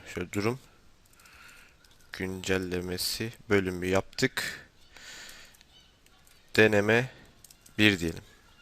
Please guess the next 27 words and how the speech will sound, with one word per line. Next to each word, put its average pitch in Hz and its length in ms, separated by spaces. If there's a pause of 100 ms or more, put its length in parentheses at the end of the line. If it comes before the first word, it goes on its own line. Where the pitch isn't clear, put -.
(500)
Twitter 117 560
ve 113 100
Facebook - 680
durum 107 320
güncellemesi 95 800
yap-, 101 420
bölümü 98 500 (100)
yaptık. - 440 (520)
Twitter 110 400
ve 98 80
Facebook - 500
gibi 92 200
diyelim. 82 220 (160)
Gibi 95 320 (640)
durum 104 280
güncellemesi 95 720
bölümü 101 280
yaptık. - 540
Deneme 101 360
bir. 92 220
Şimdi 90 220
zırvala'ya 113 440
tıklıyorum. - 480 (120)
Haydi 95 180
bismillah. 98 460
Attık - 380
mı? 139 160